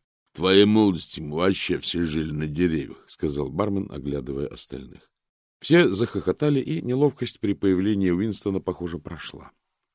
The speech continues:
Лицо старика под белой щетиной порозовело. Он развернулся, что-то бормоча, и наткнулся на Уинстона. Уинстон мягко подхватил его под руку. — Можно угостить вас? — спросил он. — Вы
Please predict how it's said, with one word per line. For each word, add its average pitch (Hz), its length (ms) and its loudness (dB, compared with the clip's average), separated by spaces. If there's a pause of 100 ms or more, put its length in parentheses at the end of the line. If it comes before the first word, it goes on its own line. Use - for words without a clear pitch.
Лицо 120 300 4
старика 120 400 8
под 104 160 4
белой 104 260 6
щетиной 98 440 0
порозовело. 85 840 -6
Он 110 180 0
развернулся, 85 580 0
что-то - 360 -8
бормоча, 87 480 0
и 82 60 0
наткнулся 82 680 -6
на 85 100 -6
Уинстона. - 680 -10 (440)
Уинстон 147 400 0
мягко 87 360 -4
подхватил - 520 -6
его 82 220 -2
под - 240 -12
руку. — - 320 -18 (720)
Можно 120 400 -4
угостить 87 500 -4
вас? — - 260 -16 (100)
спросил - 520 -10
он. — - 160 -18 (920)
Вы 117 420 0